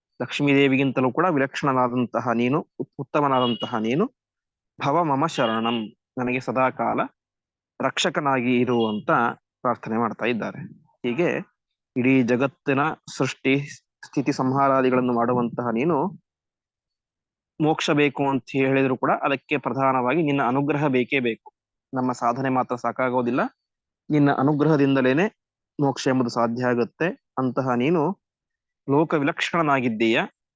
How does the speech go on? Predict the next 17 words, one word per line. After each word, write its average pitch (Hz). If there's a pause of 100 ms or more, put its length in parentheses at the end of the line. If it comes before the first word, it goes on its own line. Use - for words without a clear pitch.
(360)
ಮತ್ತು 147 (640)
ಪುರುಷೋತ್ತಮ, 143 (520)
ಎಲ್ಲರಿಗಿಂತಲೂ 151
ಕೂಡ 170
ಉತ್ತಮನಾದಂಥವನು, 127 (100)
ಸರ್ವೋತ್ತಮನಾದಂತಹ 123
ನೀನು 143 (1900)
ನನಗೆ 147
ಸದಾ 139
ಕಾಲ 120 (1160)
ರಕ್ಷಕನಾಗಿ 135
ಇರು 120
ಅಂತ 110 (960)
ಆಚಾರ್ಯರು 131 (360)
ಪ್ರಾರ್ಥನೆ 120
ಮಾಡ್ತಾ 113
ಇದ್ದಾರೆ. 110